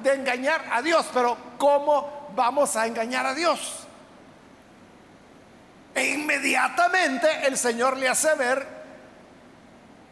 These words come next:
que ella no podía engañarlo, porque le dice Dios, "Sí te reíste".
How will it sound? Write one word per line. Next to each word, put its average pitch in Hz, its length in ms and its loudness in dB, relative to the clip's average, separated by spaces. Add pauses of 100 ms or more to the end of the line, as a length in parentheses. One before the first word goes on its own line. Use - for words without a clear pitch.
(1200)
que 311 460 2
ella 302 340 0 (540)
no 247 240 2
podía 339 320 2
engañarlo, 359 680 2 (200)
porque 254 260 0
le 254 140 2
dice 285 340 2
Dios, 285 400 0 (400)
"Sí 330 440 0
te 330 140 0
reíste". 320 760 0